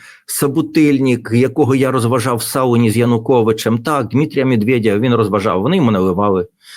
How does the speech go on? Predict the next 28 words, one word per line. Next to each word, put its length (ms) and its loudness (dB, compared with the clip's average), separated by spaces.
Може, 140 4
у 80 4
тих 140 -2
дівочок, 440 0
які 160 0
там 180 -4
розважали, 420 -2
підсунули 600 0
якусь. 440 -6
От 160 -2
вам 180 2
і 20 2
історія 460 0
вся. 340 -10
Тому 120 4
насправді 420 0
це 160 0
не 100 2
є 140 2
випадковий 520 -2
спонтанний 640 -2
жарт. 300 -4
Це 120 -2
повторення 600 -2
тез, 300 -4
які 240 -2
він 120 2
говорить 500 -2